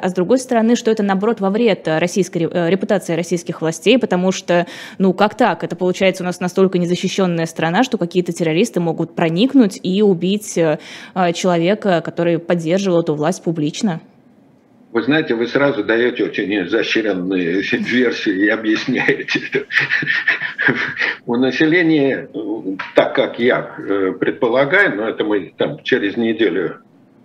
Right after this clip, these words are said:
Speaker 2: получим уже реакцию населения, реальные, э,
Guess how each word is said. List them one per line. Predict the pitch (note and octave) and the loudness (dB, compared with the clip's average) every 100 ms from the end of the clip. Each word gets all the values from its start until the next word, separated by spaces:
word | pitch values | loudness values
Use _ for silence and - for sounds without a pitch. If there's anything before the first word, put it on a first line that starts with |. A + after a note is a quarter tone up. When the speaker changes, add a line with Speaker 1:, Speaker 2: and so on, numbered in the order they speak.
| _ - | _ -4
Speaker 2:
получим | F#2+ G#2 - F#2 | 0 0 0 -2
уже | G2+ F#2+ G2+ G2 | -2 0 0 2
реакцию | C3+ F3 F3+ - C3 | 4 4 2 -2 0
населения, | B2+ A#2 A2 G2 E2+ F#2+ | 0 0 -2 -2 -2 0
реальные, | G#2+ E2+ D#2 G2 E2+ F2+ - - - - - | 0 0 -4 -6 -8 -10 -8 -6 -6 -10 -8
э, | G2+ G2+ - | -8 -6 -8